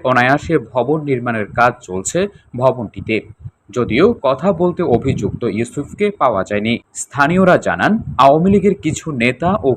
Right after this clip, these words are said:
পুলিশের কিছু অসাধু কর্মকর্তাকে সাথে নিয়ে ভবনটি গড়ে তুলছে।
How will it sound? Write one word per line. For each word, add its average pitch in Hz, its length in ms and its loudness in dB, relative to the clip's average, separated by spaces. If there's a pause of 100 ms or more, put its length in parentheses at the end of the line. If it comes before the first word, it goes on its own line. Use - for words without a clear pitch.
পুলিশের 139 440 0
কিছু - 240 -8 (120)
অসাধু 120 360 -2 (140)
কর্মকর্তাকে 147 840 -2
সাথে 139 400 -2
নিয়ে 98 220 -2 (400)
ভবনটি 143 500 2
গড়ে 101 240 0
তুলছে। 92 360 -2